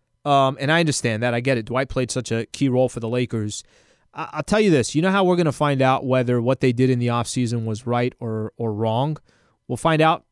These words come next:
as the playoffs kind of play themselves out. All right, what else? What was the other thing you got?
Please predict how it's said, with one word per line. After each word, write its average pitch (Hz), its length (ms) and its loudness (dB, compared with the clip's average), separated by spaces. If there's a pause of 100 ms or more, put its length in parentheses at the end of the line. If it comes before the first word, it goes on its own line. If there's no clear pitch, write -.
as 127 220 -4
the 127 80 0
playoffs 147 500 0
kind 143 180 -4
of 120 80 -6
play 139 180 -2
themselves 131 420 -2
out. 131 280 0
All 151 100 2
right, 151 40 4
what 160 140 4
else? 131 180 0
What 160 80 4
was 151 80 4
the 156 80 6
other 139 120 2
thing 117 180 -4
you 110 80 -4
got? 98 200 -6